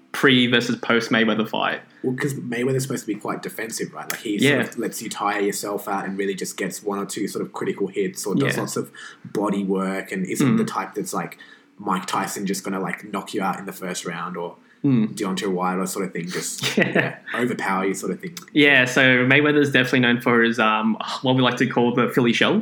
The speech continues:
Speaker 1: I guess, where it's
Speaker 2: Mm.
Speaker 1: basically, you know, he's very bladed, he's deflecting everything through his shoulder and he's just, like, popping ya. His movement's very good.
Speaker 2: Yeah.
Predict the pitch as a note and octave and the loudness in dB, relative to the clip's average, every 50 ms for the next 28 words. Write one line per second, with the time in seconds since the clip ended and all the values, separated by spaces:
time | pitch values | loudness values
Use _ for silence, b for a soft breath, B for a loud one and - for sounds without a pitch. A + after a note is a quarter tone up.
0 | - - A#2 A#2+ B2 C3+ D3+ - - - C#3 B2 A#2+ - - - B2 A#2+ - - | 0 0 0 2 2 0 0 -2 -2 2 4 4 4 4 4 4 4 4 4 2
1 | C3 B2+ - C3 A#2+ A#2 A#2 A#2 A2+ A#2 A#2 A2+ A2+ A#2 A2+ A2+ - C3 A#2+ A#2+ | 0 0 2 4 4 6 4 4 4 4 4 4 4 4 4 4 4 4 6 4
2 | A#2+ B2 B2 A2+ A#2 A2+ A2 A2+ A2 A2 G#2 A#2 A2+ B B B B B B - | 4 4 4 6 6 6 6 4 4 4 2 0 -2 B B B B B B 2
3 | B2 A#2+ B2 - - C3 C3+ C#3+ C3 C3 - C3 B2 A#2+ A#2+ A#2+ A#2+ B2+ A#2+ A#2 | 4 4 4 4 2 4 6 4 4 6 6 6 6 6 6 4 4 2 2 2
4 | - B2+ A2+ A2 A2 - A#2+ A#2 A#2 A#2 A#2 A2+ B2 A2+ - - A2+ A2 - - | 4 4 4 4 4 4 4 6 6 6 6 4 4 4 4 2 2 2 2 2
5 | C3+ C3 C3+ B2 A#2+ A#2 A2+ A2+ A2+ A2 - C3 A#2+ B2 C3 B2+ A#2+ B2 B2 A#2 | 2 4 4 4 6 6 6 4 4 2 2 2 2 4 4 6 6 4 2 2
6 | A#2+ - B2+ A#2+ A#2+ A#2 A#2 A#2+ A#2 A2+ A2 A#2 - G2+ F#2 | 2 4 4 4 4 4 4 4 4 4 2 2 0 -2 -6